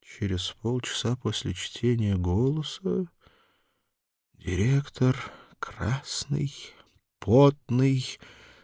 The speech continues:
дрожащий, сидел за своим письменным столом и писал.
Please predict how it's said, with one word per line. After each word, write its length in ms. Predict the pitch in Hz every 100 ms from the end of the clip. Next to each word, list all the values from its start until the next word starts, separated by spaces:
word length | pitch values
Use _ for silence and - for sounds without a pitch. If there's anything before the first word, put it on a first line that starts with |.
| _
дрожащий, 1400 | - 85 101 117 92 127 151 151 147 - 156 160 151 - - - - _
сидел 640 | - - 127 127 147 147 120
за 140 | 139
своим 460 | - 117 139 139 107
письменным 680 | 127 143 - 123 131 127
столом 760 | 110 - - 113 131 151 151 123
и 140 | 123 127
писал. 800 | 131 120 - 113 107 80 -